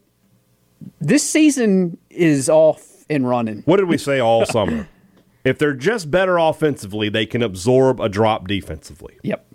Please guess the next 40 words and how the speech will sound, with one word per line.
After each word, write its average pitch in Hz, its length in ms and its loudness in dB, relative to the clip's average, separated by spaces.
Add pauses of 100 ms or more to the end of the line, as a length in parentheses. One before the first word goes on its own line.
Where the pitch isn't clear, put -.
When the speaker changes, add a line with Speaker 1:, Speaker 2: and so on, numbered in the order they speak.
Speaker 2:
Now, 98 420 -2
maybe 135 200 0
the 147 80 -2
drop 143 240 0
defensively 131 520 -4
has 113 100 -4
been 127 120 -2
a 123 40 0
little 123 160 -6
bit 117 120 -2
l-, 107 120 -10 (180)
Speaker 1:
More 175 440 2
Speaker 2:
be-, 165 60 -4
Speaker 1:
than 165 120 -2
you 175 100 0
thought. 127 320 -4
Speaker 2:
but 120 160 -2
the 127 100 0
offense 139 300 0
has 131 80 -4
also 139 240 0
been 135 160 0
better 117 400 -2
Speaker 1:
Yes. 113 240 -8
Speaker 2:
than 95 100 -2
I 87 120 -2
thought. - 340 -14 (120)
So, 73 280 -6 (680)
well, 139 240 0 (320)
how, 190 220 -2
how 214 180 0
to 202 60 -2
dissect 185 500 -2
all 208 160 0
of 196 80 -6
that? 220 180 -4
There's 147 140 0
only 139 160 2
one 110 260 0
way. 85 260 -2